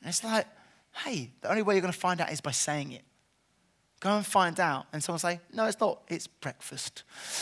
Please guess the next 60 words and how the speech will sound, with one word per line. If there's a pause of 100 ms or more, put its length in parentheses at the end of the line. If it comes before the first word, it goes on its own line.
(160)
And
you'll
work
it
out. (340)
And
so
sometimes
it's
the
scripture. (360)
Sometimes
it's
just
an
impression. (220)
So
maybe
it's
something (300)
that
you
feel
like, (140)
"I'm
not
sure
this
is
my
thought, (500)
or
is
this
God
speaking
to
me?" (1500)
And
I
often
get
a
bit,
it's
like
sometimes
for
people
it's
a
picture,
they
can
see
a
picture
in
their
head,